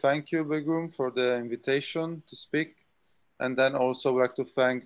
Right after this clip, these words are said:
Ale for undertaking this very challenging task of, of translating myself. I'm really happy to, to be here with you all, uh, online this, this evening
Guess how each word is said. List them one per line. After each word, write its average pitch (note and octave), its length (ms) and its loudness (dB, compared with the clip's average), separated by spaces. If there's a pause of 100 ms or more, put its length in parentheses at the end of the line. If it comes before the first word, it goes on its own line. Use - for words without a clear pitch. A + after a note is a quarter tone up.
Ale B2+ 460 4 (480)
for A#2+ 640 4 (540)
undertaking C3 680 0
this A#2+ 560 -4
very B2+ 320 2
challenging B2+ 460 0
task B2 400 2
of, A#2 160 2 (160)
of B2 160 -4
translating A#2 720 -2
myself. B2 560 0 (120)
I'm B2 280 -2
really C3+ 260 0
happy B2+ 680 2 (680)
to, A#2+ 600 2
to A#2+ 80 -8
be B2 180 -4
here E3 320 4
with B2+ 180 0
you A#2 440 0
all, C#3+ 480 4 (240)
uh, A#2 180 0
online C3 640 0
this, A2+ 340 -4
this - 280 -12
evening D3+ 460 -4